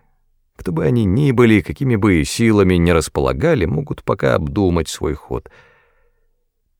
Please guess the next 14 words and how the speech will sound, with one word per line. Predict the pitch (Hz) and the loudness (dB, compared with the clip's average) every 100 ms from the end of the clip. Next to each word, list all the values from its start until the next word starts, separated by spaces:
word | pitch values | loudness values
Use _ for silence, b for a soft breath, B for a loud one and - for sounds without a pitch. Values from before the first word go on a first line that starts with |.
| - | -8
Я | 143 | -4
не | 175 156 | 0 0
испытывал | - 165 147 143 | -2 0 2 2
ни | 123 | 4
малейшего | 120 117 101 123 104 - 85 | 4 4 4 4 2 0 -2
желания | 69 71 117 147 104 | 0 0 2 4 4
охотиться | 82 143 117 - 92 | 2 2 0 0 0
за | 71 64 | 0 -2
Джартом, | 60 67 143 123 - 62 64 | -2 0 2 2 -2 -6 -6
драться | - 139 127 - 107 | 0 2 2 0 2
на | 98 | 4
дуэли | 92 107 78 | 4 2 0
с | - - | -4 -4
Маской | 110 170 - - - | -2 -2 -4 -8 -12